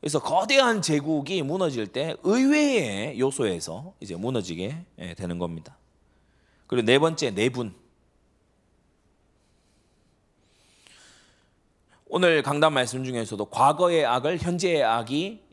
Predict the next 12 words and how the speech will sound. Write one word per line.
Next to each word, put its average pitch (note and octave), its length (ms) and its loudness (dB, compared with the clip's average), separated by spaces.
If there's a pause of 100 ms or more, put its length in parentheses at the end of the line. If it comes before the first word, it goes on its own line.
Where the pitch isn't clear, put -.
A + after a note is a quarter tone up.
이제, E2+ 480 -12 (920)
이, E2+ 200 -16 (960)
벌한다. B2+ 720 0 (160)
어, F#2 160 -4
이러한 A#2+ 380 2
이제 F#2 260 -4
말씀이 G2 400 -2
있었는데, F#2 680 -4 (580)
어, G2 80 -2
내분입니다. B2 760 0 (1080)
힘이 B3+ 360 -2
강력한데 G#3+ 1080 0